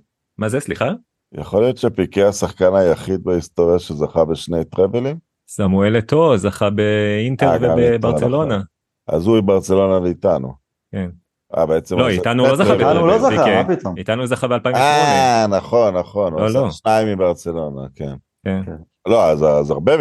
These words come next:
Speaker 2: מברצלונה עשו שניים.
Speaker 1: כן.
Speaker 2: בתוך הקבוצה, כן.
Speaker 3: יפה. בסדר גמור, רונן, איתי, המון תודה. אה, עם כל הכיתורים שלנו על ה-, על יונייטד, על תנח,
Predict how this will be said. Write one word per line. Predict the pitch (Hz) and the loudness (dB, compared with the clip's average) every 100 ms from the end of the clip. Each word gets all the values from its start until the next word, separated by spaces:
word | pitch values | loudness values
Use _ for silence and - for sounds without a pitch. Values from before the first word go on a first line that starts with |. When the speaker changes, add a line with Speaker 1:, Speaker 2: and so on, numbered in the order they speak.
| 117 | 2
Speaker 2:
מברצלונה | 87 80 82 82 78 | 2 0 -2 -2 -2
עשו | 73 - 73 | -6 -8 -14
שניים. | - 78 69 64 - _ _ _ | -6 -2 -2 -4 -10 _ _ _
Speaker 1:
כן. | 110 98 92 - _ | -6 -6 -6 -14 _
Speaker 2:
בתוך | - 67 64 | -16 -8 -8
הקבוצה, | 60 - 65 - 53 - | -8 -14 -14 -14 -14 -16
כן. | - - | -20 -20
Speaker 3:
יפה. | - 110 - 175 - - - - - | -6 -6 -2 -4 -6 -20 -20 -14 -4
בסדר | 123 196 233 214 | 2 4 4 4
גמור, | 226 240 233 165 120 | 4 6 6 4 0
רונן, | 131 135 160 196 | 0 2 4 4
איתי, | 180 156 185 180 160 | 2 2 4 4 2
המון | 135 147 175 175 | 2 0 0 2
תודה. | 175 151 151 131 _ _ 123 | 2 2 0 -2 _ _ -4
אה, | 127 131 135 135 131 135 135 135 131 131 | 0 0 2 2 2 2 2 2 2 0
עם | 135 | -2
כל | 135 180 | 0 0
הכיתורים | 175 185 170 175 | 0 0 2 2
שלנו | 170 165 156 151 | 2 2 2 2
על | 147 | 4
ה-, | 143 143 143 139 | 2 2 0 -2
על | 139 139 135 131 127 | -2 -4 -4 -4 -2
יונייטד, | 123 135 165 - 135 | 0 2 0 0 -2
על | 120 | -2
תנח, | - 131 160 147 - | -2 -2 -2 -4 -10